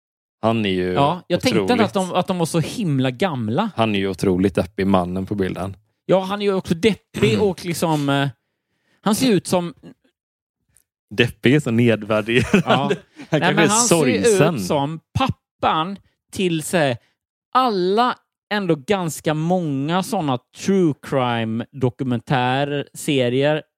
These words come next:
Speaker 2: om någon som har blivit typ så här oskyldigt dömd.
Speaker 1: Ja, gud ja.
Speaker 2: Han är liksom pappa till, vad heter han?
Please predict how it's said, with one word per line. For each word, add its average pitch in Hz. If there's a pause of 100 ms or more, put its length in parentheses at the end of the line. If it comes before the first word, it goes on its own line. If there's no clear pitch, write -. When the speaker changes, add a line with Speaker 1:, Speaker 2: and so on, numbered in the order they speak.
(120)
Speaker 2:
om 156
någon 123
som 131
har 131
blivit 123
typ -
så -
här 143
oskyldigt 110
dömd. 110 (200)
Speaker 1:
Ja, 107 (460)
gud 110
ja. 92 (460)
Speaker 2:
Han 202
är 214
liksom 190
pappa 185
till, 160
vad 143
heter 147
han? 139